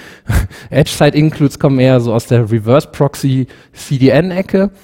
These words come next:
Ja, es ist aber konzeptionell eigentlich das Gleiche. Ich ersetze einen Link in einem, in meinem Backend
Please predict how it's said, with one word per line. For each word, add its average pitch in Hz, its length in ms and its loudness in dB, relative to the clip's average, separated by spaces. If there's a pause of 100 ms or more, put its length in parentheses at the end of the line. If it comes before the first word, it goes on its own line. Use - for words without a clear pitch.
(180)
Ja, 143 160 2
es 147 140 -2
ist - 140 -8
aber 120 200 0
konzeptionell 139 720 0
eigentlich 123 280 -2
das 110 180 -4
Gleiche. 110 420 -4 (800)
Ich - 180 -10
ersetze 123 540 0
einen 117 160 2
Link 147 420 2 (560)
in 120 260 -4
einem, 110 260 0 (100)
in 120 180 2
meinem 151 380 2
Backend 147 580 0